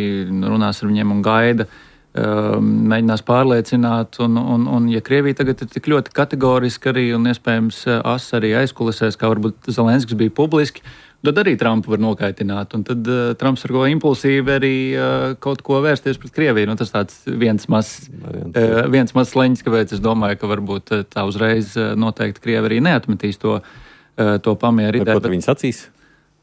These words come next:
Speaker 1: Nu, šodien es saprotu, ka viņi jau ir sākuši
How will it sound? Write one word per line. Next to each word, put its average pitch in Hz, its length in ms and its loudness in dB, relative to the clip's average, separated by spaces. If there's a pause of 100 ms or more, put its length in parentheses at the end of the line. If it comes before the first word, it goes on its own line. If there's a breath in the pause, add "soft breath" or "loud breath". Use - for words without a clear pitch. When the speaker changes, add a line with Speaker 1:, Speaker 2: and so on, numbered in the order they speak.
(140)
Speaker 1:
Nu, 127 100 4
šodien 139 360 2
es 131 140 -2
saprotu, 135 320 0
ka 139 80 -2
viņi 123 580 2
jau 123 120 0
ir 113 40 -2
sākuši 120 600 -2